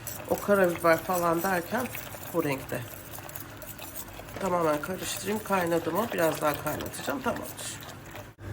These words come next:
Evet, çorbanın son halini göstereyim.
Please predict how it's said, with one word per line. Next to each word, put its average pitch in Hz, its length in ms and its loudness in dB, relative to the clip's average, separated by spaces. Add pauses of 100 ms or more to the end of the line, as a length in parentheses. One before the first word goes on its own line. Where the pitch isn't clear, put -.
(320)
Evet, 165 220 8 (140)
çorbanın 170 400 6
son 175 220 0
halini 156 500 2
göstereyim. 175 600 0